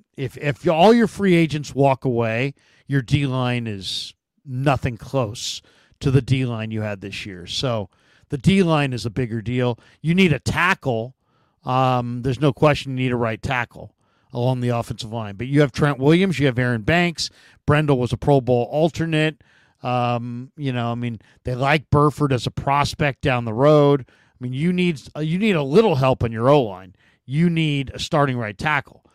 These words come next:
but you really need is you need some, you need about five good D linemen. Um, and as far as injury-prone players, Balky was drafting guys like Marcus Lattimore,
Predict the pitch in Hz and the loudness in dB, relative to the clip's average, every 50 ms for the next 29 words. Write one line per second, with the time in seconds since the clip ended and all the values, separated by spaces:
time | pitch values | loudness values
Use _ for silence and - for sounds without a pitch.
0 | _ _ _ _ _ - 147 143 143 135 135 135 131 123 117 117 123 156 180 190 | _ _ _ _ _ -4 -4 -4 -2 -4 -4 -4 -4 -4 -6 -2 0 2 4 4
1 | 175 147 139 123 117 117 117 113 110 104 104 101 95 117 110 - _ _ _ _ | 2 2 -2 -4 -6 -8 -8 -8 -8 -10 -10 -12 -14 -14 -18 -18 _ _ _ _
2 | _ - 127 120 110 104 - 127 127 123 123 107 101 90 - - - 101 95 90 | _ -10 -10 -8 -8 -8 -8 -8 -8 -6 -8 -8 -10 -12 -12 -14 -14 -14 -16 -20
3 | 85 95 131 _ _ _ _ _ 139 135 139 139 120 101 87 95 98 - _ - | -20 _ _ _ _ _ _ _ -8 -8 -6 -6 -8 -10 -10 -12 -14 -14 _ -6
4 | - 180 147 135 127 123 113 95 - - 131 117 101 90 117 110 107 101 107 113 | -4 -2 0 0 0 -2 -4 -6 -4 -4 -4 -4 -4 -6 -10 -10 -8 -10 -8 -8
5 | 127 127 104 87 78 82 90 _ _ _ _ _ _ _ _ _ _ _ _ - | -8 -8 -10 -12 -16 -20 -20 _ _ _ _ _ _ _ _ _ _ _ _ -12
6 | 117 113 113 117 113 113 110 117 120 - 147 165 165 156 - - 247 233 165 165 | -8 -6 -6 -4 -6 -6 -8 -10 -10 -8 -6 -4 -4 -4 -2 0 0 2 2 2
7 | 208 196 160 185 202 202 180 156 139 _ _ _ - 185 180 175 170 165 - - | 0 0 2 2 2 2 0 -2 -8 _ _ _ -2 0 0 0 0 -2 -2 -2
8 | 165 175 175 175 175 180 170 151 - - - _ _ _ _ _ _ _ _ - | 0 0 2 2 0 0 -2 -4 -8 -10 -14 _ _ _ _ _ _ _ _ 2
9 | 202 233 269 233 - - 214 180 151 139 - - - - 120 123 127 120 123 131 | 4 4 4 4 2 0 2 4 4 2 2 -2 -6 -4 -2 0 2 2 2 2
10 | 139 131 - - - 131 120 120 110 120 117 120 120 120 107 - 117 117 110 - | 2 0 -2 -4 -4 -4 -4 -4 -4 -4 -2 -2 -2 -4 -4 -6 -6 -8 -8 -6
11 | 127 123 127 131 135 131 - 139 123 117 - - 107 110 107 110 113 123 117 107 | -4 0 2 2 2 2 0 -4 -6 -6 -8 -8 -8 -8 -8 -6 -6 -8 -8 -10
12 | 98 95 92 85 87 87 | -12 -14 -14 -14 -16 -16